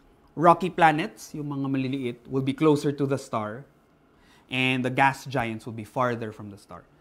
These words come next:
So whenever we see a gas giant very close to its star, we think na nag-migrate siya papasok. Na, na kaya malapit yung gas giant na yun sa, sa star. Pasalamat tayo na our Jupiter,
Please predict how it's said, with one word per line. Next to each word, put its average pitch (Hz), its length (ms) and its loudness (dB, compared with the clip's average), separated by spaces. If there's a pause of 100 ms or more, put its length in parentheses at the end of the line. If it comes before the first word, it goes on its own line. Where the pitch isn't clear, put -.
(240)
So 147 160 -2
whenever 190 560 2
we 185 140 0
see 170 340 -2
a 143 160 -2
gas 147 540 0
giant 139 480 -2
very 208 240 0
close 175 320 -2
to 170 80 -8
its - 160 -12
star, 113 400 -4 (280)
we 190 160 0
think 170 280 -2
na 156 160 0
nag-migrate 131 640 -2
siya 117 160 -10
papasok. - 440 -18 (460)
Na, 104 120 -20 (500)
na 117 120 -14
kaya 131 300 0
malapit 135 560 2
yung 131 220 -2
gas 131 320 -2
giant 117 400 -4
na 107 80 -12
yun 104 180 -14
sa, 101 300 -18
sa 101 180 -20
star. - 480 -18 (460)
Pasalamat 294 400 4
tayo 240 240 2
na 220 100 0
our 185 140 -2
Jupiter, 151 720 -2